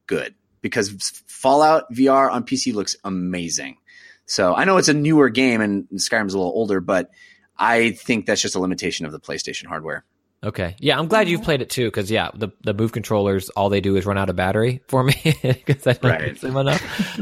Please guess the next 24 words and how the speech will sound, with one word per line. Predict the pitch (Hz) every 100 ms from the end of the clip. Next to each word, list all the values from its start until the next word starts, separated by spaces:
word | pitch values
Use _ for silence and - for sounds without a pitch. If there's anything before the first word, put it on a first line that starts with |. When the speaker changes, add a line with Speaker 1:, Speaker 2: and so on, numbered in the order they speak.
| -
Speaker 1:
<laughs> | -
No, | 131 165
Speaker 2:
Um, |
Speaker 1:
I | 160 185
think, | 233 202 -
uh, | 143 143
one | 147
of | 185
the | 202
things | 185 165 135
that | 120 110 92 -
impressed | 117 101 - - 127 -
me | 123
the | 104
most | 95 107 117
about | 95 87
Skyrim | - 85 85 80
V | 82
R | 80 78
is | 85 -
how | - 92 90
well | 85 87 87 87 82
they | 90 87
made | 85 85 85 80 78